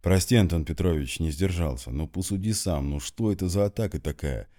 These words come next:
Размазали силы по звездной системе и чего-то ждем, дескать, блокировали. На самом деле какая блокада?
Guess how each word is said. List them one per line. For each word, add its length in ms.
Размазали 580
силы 280
по 120
звездной 340
системе 480
и 60
чего-то 380
ждем, 340
дескать, 380
блокировали. 760
На 120
самом 360
деле 240
какая 480
блокада? 760